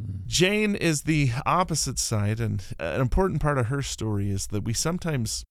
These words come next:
Speaker 2: simplify this by saying it's a priesthood ban. It only affected men. It was a priesthood and temple ban.
Speaker 1: Yeah.
Speaker 2: It affected men and women, and Jane personifies that part of the story.
Speaker 1: Yeah.
Speaker 2: So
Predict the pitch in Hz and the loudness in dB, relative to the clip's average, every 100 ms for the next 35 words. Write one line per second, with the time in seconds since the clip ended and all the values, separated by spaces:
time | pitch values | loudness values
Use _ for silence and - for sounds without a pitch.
0 | _ - 156 151 127 120 107 104 110 104 | _ 2 4 2 2 0 0 -2 -2 -2
1 | - 113 107 - 95 - 147 156 - 110 | -2 -2 -2 -2 -4 -2 0 -2 -4 -4
2 | 98 92 92 87 90 101 101 92 95 - | -4 -2 -4 -2 -2 -2 -2 -2 -4 -6
3 | 92 - 95 92 - 131 170 - 165 156 | -8 -4 -4 -4 -2 -2 -2 -4 -4 -4
4 | 151 147 - 131 123 101 95 92 95 120 | -4 -6 -4 -6 -4 -4 -2 -2 -2 -4
5 | 92 87 - 104 120 - 123 104 107 113 | -4 -6 -2 -2 -2 -2 -4 0 0 0
6 | 120 104 110 104 95 95 104 123 101 90 | -2 -2 -2 -2 -2 -2 -2 -2 -2 -2
7 | 110 117 123 - 127 - 151 143 - 123 | 0 0 -2 -2 0 2 2 0 0 -2
8 | 104 107 107 113 101 90 90 - - 90 | 0 -2 -2 -2 -2 -2 -4 -6 -6 -4
9 | 92 98 - 98 90 85 - 156 143 | -4 -8 -4 -2 -2 -4 0 2 2